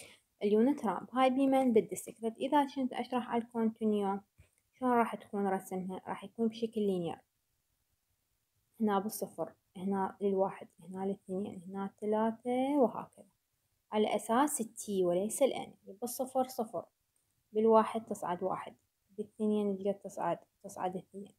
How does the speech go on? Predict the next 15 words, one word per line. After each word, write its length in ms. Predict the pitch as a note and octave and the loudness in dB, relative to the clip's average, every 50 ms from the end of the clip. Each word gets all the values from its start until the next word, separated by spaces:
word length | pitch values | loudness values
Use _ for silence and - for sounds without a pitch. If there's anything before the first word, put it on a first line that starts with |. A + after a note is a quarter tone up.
| _ _ _ _ | _ _ _ _
بالثلاثة 580 | G#3 G#3 A3 _ - G#3+ G#3 G3+ G3 F#3+ G3+ | -20 -20 -16 _ -2 2 2 2 2 2 0
ايش 160 | G3 G3 G3 - | -2 -2 -2 -2
قد 120 | G3+ G3 G3 | -2 -2 -2
تصعد؟ 420 | - G3 - - - F3+ G3+ - | -4 -6 -4 -4 -2 -4 -4 -4
تصعد 260 | - - - - - | -8 -14 -10 -8 -6
ثلاثة، 440 | D4+ D4+ - - - E3 - _ - F#3 | -6 -6 -6 -10 -16 -20 -20 _ -20 -18
وهكذا. 300 | E3+ - E3 - - - - - - _ _ _ _ _ _ _ _ _ - | -16 -16 -16 -16 -16 -20 -20 -20 -20 _ _ _ _ _ _ _ _ _ 2
هاي 120 | C4 C4 | 2 2
شو 120 | B3+ D4 D4 | 2 2 -2
نسميها 480 | C#4 - C#4 C4 C4 C4 B3 A#3 B3 | 0 0 2 2 4 4 4 2 0
الدالة؟ 520 | A#3+ A3+ A3 A#3 A#3 A3+ A3+ A3+ A3 A3+ A3+ | -2 -2 0 2 2 4 4 4 4 4 2
هاي 300 | A3 A3 A#3 A#3 A#3+ A#3+ | 2 0 2 2 4 4
الدالة 440 | A3 G#3 G#3+ G#3+ G#3+ G#3+ G#3+ A3 | 2 2 0 0 2 4 4 4
نسميها 760 | A3 G#3+ - - F#3+ F#3 F#3 F#3+ F#3+ G3 F#3 G3+ A3 A3 - - | 4 2 0 -4 -6 -6 -6 -6 -8 -8 -4 -2 -2 -2 -2 -2
اليونت، 640 | F#3+ F3+ F3+ F3+ F#3 F#3 F#3+ G3 A3+ D4+ F4+ - | -4 -6 -6 -8 -6 -2 0 2 2 2 2 -2